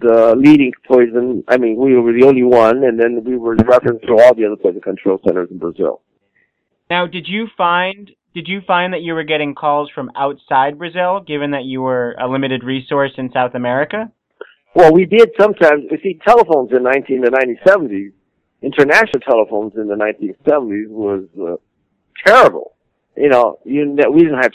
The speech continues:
Speaker 1: satellite, et cetera, all our cable. But we did get, uh, we did sometimes get faxes and, and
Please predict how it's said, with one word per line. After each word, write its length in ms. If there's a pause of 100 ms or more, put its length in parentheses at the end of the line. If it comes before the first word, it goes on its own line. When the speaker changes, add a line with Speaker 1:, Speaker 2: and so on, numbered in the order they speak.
(120)
Speaker 1:
satellite, 560 (240)
et 180
cetera, 400
all 220
our 80
cable. 580 (800)
But 160
we 140
did 260
get, 320
uh, 240
we 120
did 300
sometimes 420
get 180 (160)
faxes 600
and, 380 (220)
and 260